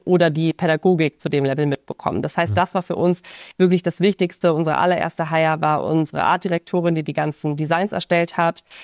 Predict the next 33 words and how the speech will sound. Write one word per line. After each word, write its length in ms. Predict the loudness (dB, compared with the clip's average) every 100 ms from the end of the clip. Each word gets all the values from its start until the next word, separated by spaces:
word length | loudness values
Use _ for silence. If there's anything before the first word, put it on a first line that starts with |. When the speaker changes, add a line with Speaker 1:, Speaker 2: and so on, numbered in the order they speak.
| -4
Speaker 1:
Dann 280 | 0 0 0
ein 600 | -2 0 2 4 2 0
Developer, 520 | 0 2 2 2 2
der 160 | 2 0
wirklich 280 | -2 -4 -4
die 100 | -2
App 180 | -2 -2
entwickelt 500 | -2 -2 0 -2 0
hat. 260 | -2 -2 -14 -20 -4
Und 260 | 4 6 4
starke 320 | 2 -2 -2
Kooperationen 560 | -4 -2 0 0 0 0
in 60 |
die 60 | 0
ganze 400 | -2 -2 0 0
Pädagogik 720 | -2 0 0 0 0 0 0
rein. 240 | 0 2
Also 160 | 0 0
eine 60 | -2
starke 280 | -2 -2
Game 180 | 0 0
Designerin 480 | 2 0 0 0 0
mit 160 | 0 -4
einem 60 |
pädagogischen 580 | -4 -4 -2 -4 -4 -4
Hintergrund, 480 | -2 -4 -2 -4 -2
die 80 | -6
die 100 | -6
Konzepte 460 | -10 -6 -6 -4
gemacht 340 | -6 -4 -4 -6
hat, 120 | -8
et 120 | -6
cetera. 360 | -6 -6 -8